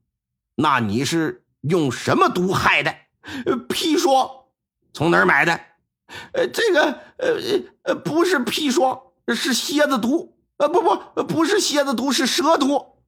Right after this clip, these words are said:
”“到底是什么毒？”“呃，是，是蛇毒，在山上抓的。”先前仵作验尸的时候得出的结论也是燕云来是中了蛇毒而亡啊，你这一点能对得上？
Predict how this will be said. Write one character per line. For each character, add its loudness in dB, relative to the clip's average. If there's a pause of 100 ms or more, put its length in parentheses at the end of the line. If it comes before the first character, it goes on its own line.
(280)
”“到 4
底 0
是 0
什 2
么 2
毒 -2 (220)
？”“呃， 2 (180)
是， -2
是 -2
蛇 0
毒， 0
在 2
山 2
上 2
抓 2
的。” -6 (1500)
先 -2
前 0
仵 -2
作 0
验 0
尸 -4
的 0
时 -6
候 -10 (400)
得 -2
出 -4
的 -2
结 -2
论 -2
也 -2
是 -2 (500)
燕 0
云 2
来 2
是 -4
中 -2
了 0
蛇 -4
毒 -4
而 0
亡 -2
啊， -10 (880)
你 -2
这 -2
一 0
点 -2
能 -2
对 -2
得 -2
上？ -6